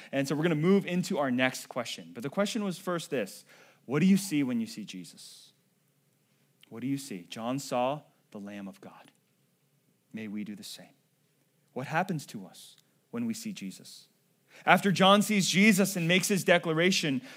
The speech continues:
John then makes a declaration about himself. Seeing Jesus allowed him to see himself in a different manner.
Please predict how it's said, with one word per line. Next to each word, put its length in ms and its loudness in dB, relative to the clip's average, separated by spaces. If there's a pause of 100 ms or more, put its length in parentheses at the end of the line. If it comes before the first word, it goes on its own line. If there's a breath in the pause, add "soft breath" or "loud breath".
John 360 8
then 520 6 (220 soft breath)
makes 240 4
a 40 4
declaration 680 6
about 320 4
himself. 680 -2
Seeing 540 4
Jesus 800 0 (680)
allowed 320 8
him 120 6
to 80 0
see 340 0
himself 840 2
in 140 -4
a 40 -2
different 320 -4
manner. 480 -2